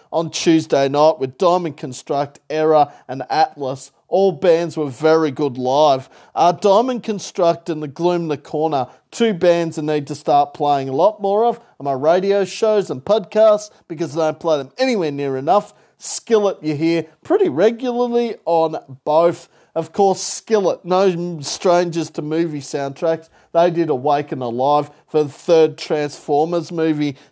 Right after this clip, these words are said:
To my knowledge, Diamond Construct and The Gloom in the Corner have not done a cover or a song for a movie soundtrack. Of course, Trinity, the new album from The Gloom in the Corner, comes out, I believe, on the twenty-eighth of October,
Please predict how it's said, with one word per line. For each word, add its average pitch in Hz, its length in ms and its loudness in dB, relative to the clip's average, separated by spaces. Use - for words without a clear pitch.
To 294 140 -2
my 247 180 4
knowledge, 185 560 0
Diamond 208 420 0
Construct 165 680 -4
and 147 100 -10
The 139 60 -8
Gloom 160 400 -4
in 156 60 -8
the 139 100 -6
Corner 147 480 -6
have 147 180 0
not 175 320 0
done 147 160 -6
a 135 60 -8
cover 156 460 0
or 190 240 4
a 147 40 0
song 143 440 -4
for 143 200 -6
a 131 60 -2
movie 131 460 -6
soundtrack. 147 800 0
Of 170 160 -2
course, 180 400 2
Trinity, 190 720 0
the 160 120 -6
new 175 240 -2
album 151 440 0
from 139 220 -10
The 131 80 -6
Gloom 135 320 -4
in 123 60 -10
the 123 60 -8
Corner, 131 480 -6
comes 151 340 -2
out, 147 400 2
I 170 100 2
believe, 202 640 2
on 311 140 -4
the 220 80 -2
twenty-eighth 202 840 -8
of 165 140 -6
October, 254 960 0